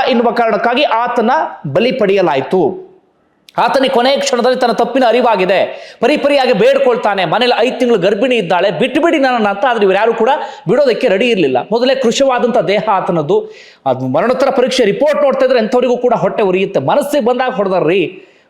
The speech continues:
ಆ ಮರ್ಮಾಂಗಕ್ಕೆ ಹೊಡೆದ್ಬಿಟ್ಟಿದ್ದಾರೆ, ತಲೆಗೆ ಹೊಡೆದಿದ್ದಾರೆ, ದೇಹದ ಬೇರೆ ಬೇರೆ ಭಾಗಗಳಿಗೆ ಹೊಡೆದು ಬಿಟ್ಟಿದ್ದಾರೆ. ಚೆಂಡನ್ನು ಎತ್ತೆತ್ತಿ ಎಸಿತಾರಲ್ಲ, ಆ ರೀತಿಯಾಗಿ ಆತನನ್ನು ಎಸ್ದು ಬಿಟ್ಟಿದ್ದಾರೆ. ದೇಹ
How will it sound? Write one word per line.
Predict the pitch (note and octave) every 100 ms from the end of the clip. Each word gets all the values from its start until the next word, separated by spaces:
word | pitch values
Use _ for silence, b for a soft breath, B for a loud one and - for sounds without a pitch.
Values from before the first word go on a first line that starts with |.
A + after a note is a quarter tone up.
| C#3
ಆ |
ಮರ್ಮಾಂಗಕ್ಕೆ | C#3 D#3+ A3 C4 B3 B3+
ಹೊಡೆದ್ಬಿಟ್ಟಿದ್ದಾರೆ, | G3+ F#3+ F#3 F3 D#3 D3+
ತಲೆಗೆ | D3 A#3 C#4 F#3+
ಹೊಡೆದಿದ್ದಾರೆ, | G#3 G3+ E3 D#3+ C3+
ದೇಹದ | A#3+ A3+ G#3
ಬೇರೆ | F3 C4+
ಬೇರೆ | C#4 C4+
ಭಾಗಗಳಿಗೆ | F#3 A3 A#3+ G3
ಹೊಡೆದು | G3 F#3+
ಬಿಟ್ಟಿದ್ದಾರೆ. | F3+ E3+ D#3+ D3 - - -
ಚೆಂಡನ್ನು | C#4 D#4+ D#4+ D4+
ಎತ್ತೆತ್ತಿ | C4+ C#4+ D#4 - B3+
ಎಸಿತಾರಲ್ಲ, | C#4 - C4+ C4+
ಆ | - C4
ರೀತಿಯಾಗಿ | C#4+ C#4+ A#3
ಆತನನ್ನು | B3+ C4 G#3
ಎಸ್ದು | G#3+ A#3+
ಬಿಟ್ಟಿದ್ದಾರೆ. | A3+ A3 E3+ C#3+ D3+
ದೇಹ | B3+ B3+